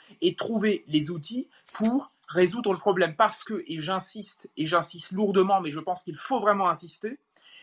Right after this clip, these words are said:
la question n'est pas le renforcement à l'aide de quelques petites mesurettes qui, de toute façon,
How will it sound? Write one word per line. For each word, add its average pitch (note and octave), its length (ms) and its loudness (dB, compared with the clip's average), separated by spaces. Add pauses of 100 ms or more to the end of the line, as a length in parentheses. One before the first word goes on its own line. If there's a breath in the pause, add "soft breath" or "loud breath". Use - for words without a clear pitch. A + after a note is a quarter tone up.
la F3 120 2
question A3 360 -6
n'est G#3 140 0
pas G3 300 2 (200)
le E3 120 -4
renforcement F#3+ 720 0
à D#3+ 80 0
l'aide D#3+ 180 -6
de D#3 80 -8
quelques F#3+ 340 -6
petites F3+ 300 -10
mesurettes F3+ 500 2
qui, G3 120 -6
de F#3+ 100 -2
toute A3 200 -8
façon, G3 380 0